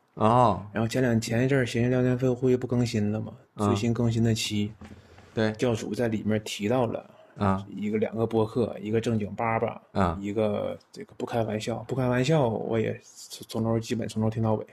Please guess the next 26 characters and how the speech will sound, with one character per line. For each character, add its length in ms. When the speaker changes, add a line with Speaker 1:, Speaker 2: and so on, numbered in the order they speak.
Speaker 1:
对。 220
Speaker 2:
但 120
正 140
经 100
巴 200
巴 80
之 140
前 140
我 40
没 160
听 320
过。 140
Speaker 1:
嗯。 300
Speaker 2:
然 160
后 60
我 80
就 60
上 200
正 140
经 100
巴 240
巴 80
搜 420
一 60
下， 260
我 80